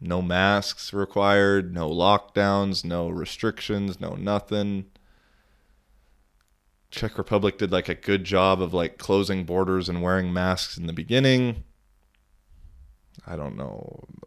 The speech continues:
I guess that helps. According to the news, it does.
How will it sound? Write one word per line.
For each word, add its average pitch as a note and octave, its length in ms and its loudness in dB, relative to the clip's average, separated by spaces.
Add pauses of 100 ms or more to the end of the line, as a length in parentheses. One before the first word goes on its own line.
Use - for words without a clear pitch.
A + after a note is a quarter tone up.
(120)
I C#2 100 -14
guess F2 340 -4
that G2+ 220 2
helps. G#2 480 0 (2500)
According E2+ 380 -8
to D#2 80 -6
the C2+ 100 -8
news, G#2+ 300 0
it A2 100 -2
does. G#2 520 2